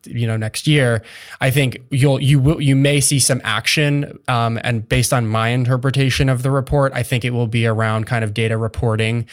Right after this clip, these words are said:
um, to bring kind of a better data set, um, you know, into kind of public view,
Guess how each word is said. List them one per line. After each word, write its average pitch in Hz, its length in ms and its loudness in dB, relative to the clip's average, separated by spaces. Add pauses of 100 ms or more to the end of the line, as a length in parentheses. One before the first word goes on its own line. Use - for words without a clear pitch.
(320)
um, 113 320 0
to - 140 -2
bring 113 400 0
kind 120 240 -2
of 104 60 -2
a 110 60 -2
better 113 380 0
data 110 260 0
set, 107 480 -2 (100)
um, 107 460 -2 (100)
you 117 200 -2
know, 107 260 -2 (340)
into 123 300 0
kind 110 180 -2
of - 60 -6
public 110 320 0
view, 110 480 0